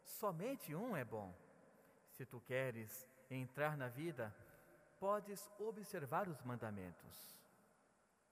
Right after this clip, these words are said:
O homem perguntou: "Quais mandamentos?" Jesus respondeu:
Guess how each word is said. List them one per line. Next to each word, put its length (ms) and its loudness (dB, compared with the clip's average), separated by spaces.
O 140 2
homem 240 4
perguntou: 640 -2
"Quais 300 0
mandamentos?" 680 -2
Jesus 440 2
respondeu: 680 -2